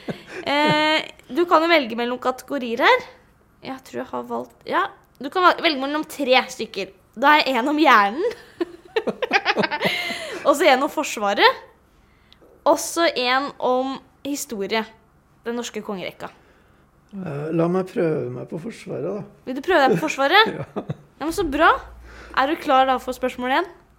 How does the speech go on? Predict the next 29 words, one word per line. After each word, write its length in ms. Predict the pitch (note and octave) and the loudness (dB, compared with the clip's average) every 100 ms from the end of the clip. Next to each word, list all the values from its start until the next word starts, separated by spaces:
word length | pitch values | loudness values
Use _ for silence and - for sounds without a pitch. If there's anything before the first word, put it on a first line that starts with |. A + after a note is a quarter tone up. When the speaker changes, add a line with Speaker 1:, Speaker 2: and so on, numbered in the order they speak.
| _ _ _ _ _ _ | _ _ _ _ _ _
Speaker 2:
Skal 260 | - F3+ | -10 -6
prøve. 380 | E3+ F#3 D3 F3 | -2 -2 0 -2
Speaker 1:
Ja. 300 | F3 A3 A3+ A#3 - _ - - - - - - _ _ | 0 0 0 -2 -8 _ -20 -20 -20 -20 -20 -20 _ _
Hva 280 | A#3+ A#3+ D4+ | -2 6 8
er 220 | D#4+ C#4+ | 8 6
den 80 | E4 | 6
laveste 560 | F4 E4 G#3+ G#3+ - C4+ | 6 6 6 0 -6 -6
militære 540 | C#4 C#4 - A3 A#3 A3+ | -8 -8 -2 0 0 -2
graden 460 | A3+ G3 G3 A#3+ | 0 0 0 -2
i 40 | D4 | -2
Norge? 320 | D4+ A3 B3 E4+ - _ _ _ _ _ _ _ _ _ _ _ _ _ _ _ _ _ _ _ - | -4 -4 -4 -4 -6 _ _ _ _ _ _ _ _ _ _ _ _ _ _ _ _ _ _ _ -4
Speaker 2:
Ja, 180 | D#3 D3+ | -2 0
det, 140 | D#3 | 0
jeg 160 | D3 D#3 | 0 -2
vet 160 | C3+ - | -4 -4
ikke 100 | E3+ | -4
om 80 | G#3 | 0
det 60 | D#3 | 0
er 60 | |
en 60 | D3 | 0
militær 480 | D#3 E3+ - C#3+ C3 B2 | -2 -4 -4 0 0 -2
grad, 320 | B2 B2 G#3+ | -2 0 0
men 140 | E3+ C#3+ | 0 0
det 60 | |
er 80 | B2+ D3+ | 0 0
vel 100 | A3+ | 2
menig. 480 | F#3 D3+ A2+ C3+ A#3 - - _ A#3 | 2 0 -2 -4 -6 -8 -20 _ -2
Speaker 1:
Det 160 | F#4 | 2
er 80 | G4+ | 2